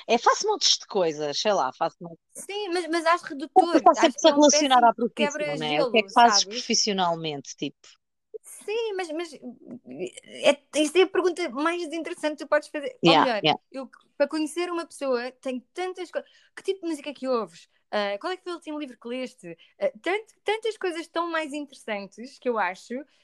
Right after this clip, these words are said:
Speaker 2: do que, "Então,
Speaker 1: O que é que
Speaker 2: João,
Speaker 1: fazes para ganhar a
Speaker 2: o que é que
Speaker 1: vida?
Speaker 2: fazes?" Exato, o que é que fazes?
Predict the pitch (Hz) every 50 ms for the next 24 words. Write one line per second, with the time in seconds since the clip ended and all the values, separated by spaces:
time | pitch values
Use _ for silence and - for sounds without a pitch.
0 | _ - 233 294 285 - - 294 285 269 262 269 _ _ _ - 330 349 - 453
1 | 427 381 320 247 233 208 - - - - - - 220 208 220 214 214 214 214 202
2 | - 196 175 143 147 - 160 170 - - - - - - _ _ _ _ _ _
3 | _ - 240 262 285 262 202 170 - - 262 277 294 330 311 302 320 294 254 -
4 | - _